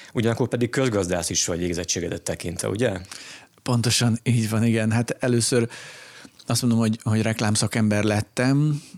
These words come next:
Speaker 2: oda sodort az élet, és, és aztán közgazdász, ö, diplomát szereztem, de amúgy autótervező szerettem volna lenni még,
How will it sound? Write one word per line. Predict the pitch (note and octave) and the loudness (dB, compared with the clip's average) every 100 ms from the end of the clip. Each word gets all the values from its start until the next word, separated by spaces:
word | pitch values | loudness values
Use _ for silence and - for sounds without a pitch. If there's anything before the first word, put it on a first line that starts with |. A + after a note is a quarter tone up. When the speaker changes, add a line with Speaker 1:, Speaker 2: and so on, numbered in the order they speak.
| - - - | -18 -12 -4
Speaker 2:
oda | A2+ | 0
sodort | A2+ A#2+ G#2+ G#2 | 2 2 2 2
az | A2 A2 | 0 2
élet, | G2+ F#2+ A#2 - | 2 2 0 -2
és, | - G#2 G#2 G#2+ - | -2 0 2 2 2
és | - G#2+ G#2 - | 0 -2 -2 -2
aztán | - G#2+ G#2+ | -2 -2 -2
közgazdász, | - G#2+ G2+ G2+ G2 G#2 G#2 - - | 0 0 0 0 0 0 2 2 2
ö, | A#2 G#2 G2+ F#2+ | 2 0 0 -2
diplomát | G2+ - G2+ G2+ | -2 -2 0 0
szereztem, | - A#2 G#2+ - A2 | 2 2 2 0 2
de | G#2 | 2
amúgy | G2+ F#2+ | 2 2
autótervező | G#2 G#2 A2 G2+ G#2 G2+ F#2+ | 2 2 0 0 -2 -2 -2
szerettem | G2 G#2 G2+ - G2+ | 0 -2 -2 -2 0
volna | G2 G2 | 2 2
lenni | G#2 G#2+ | 2 2
még, | G#2+ G2+ G#2 | 4 2 -2